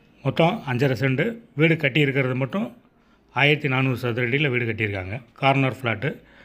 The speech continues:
வடமேற்கு அப்படின்னு சொல்றாங்க. பெரிய வீடு பார்த்தீங்கன்னா, வடக்கு பக்கம் பார்த்த வாசப்படி.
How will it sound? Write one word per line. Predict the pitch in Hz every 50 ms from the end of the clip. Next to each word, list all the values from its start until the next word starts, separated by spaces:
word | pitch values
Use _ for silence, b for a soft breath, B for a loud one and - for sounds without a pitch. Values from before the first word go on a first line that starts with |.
| b b b b b b b b b _ _
வடமேற்கு | - 139 139 165 165 156 151 151 147 - 147 147 151 139
அப்படின்னு | 113 117 131 120 120 120
சொல்றாங்க. | 110 117 113 107 110 147 220 226 - - _ _ _ _ _ _ _ _ b b b b b b b b b b _ -
பெரிய | 185 180 208 214 196
வீடு | 185 180 175
பார்த்தீங்கன்னா, | 147 156 143 135 147 160 180 175
வடக்கு | 147 147 151 170 160 175
பக்கம் | 151 151 143 147 139
பார்த்த | 131 131 120 147 139
வாசப்படி. | 123 123 - 135 110 113 139 160 214 - -